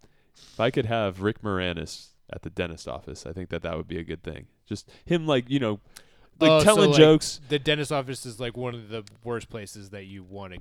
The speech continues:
Speaker 2: go.
Speaker 1: Exactly. And if Rick Moranis was there, it would kind of, that would be, I would love to see Rick Moranis come
Speaker 2: Got
Speaker 1: out of
Speaker 2: it.
Speaker 1: retirement and start welcoming people into, like, the hospital setting or the
Speaker 2: Honey,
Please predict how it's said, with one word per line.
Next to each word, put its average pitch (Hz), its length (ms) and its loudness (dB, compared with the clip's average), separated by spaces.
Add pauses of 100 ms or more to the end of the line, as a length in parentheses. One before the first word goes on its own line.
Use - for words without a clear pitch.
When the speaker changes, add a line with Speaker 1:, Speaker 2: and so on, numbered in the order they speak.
Speaker 2:
go. 87 400 -14
Speaker 1:
Exactly. 131 640 4
And 127 220 2
if 123 120 2
Rick 139 220 2
Moranis 127 480 0
was 98 160 0
there, 90 220 2
it 82 60 0
would 95 120 -4
kind 110 220 -4
of, 98 120 -8
that 135 140 4
would 156 160 2
be, 117 220 -2
I 123 100 0
would 139 140 -2
love 165 180 2
to 151 60 -8
see 139 220 -4
Rick 113 200 -2
Moranis 95 380 -6
come 104 140 -8
Speaker 2:
Got 95 80 -2
Speaker 1:
out 95 40 -2
of 92 80 -4
Speaker 2:
it. 95 40 0
Speaker 1:
retirement 90 500 -2
and 90 100 -10
start 95 220 0
welcoming 92 420 -2
people 87 380 -6
into, 87 160 -10
like, 87 220 -8
the 98 60 -8
hospital - 540 -6
setting - 380 -14
or 82 40 -12
the 98 120 -12
Speaker 2:
Honey, 117 60 -14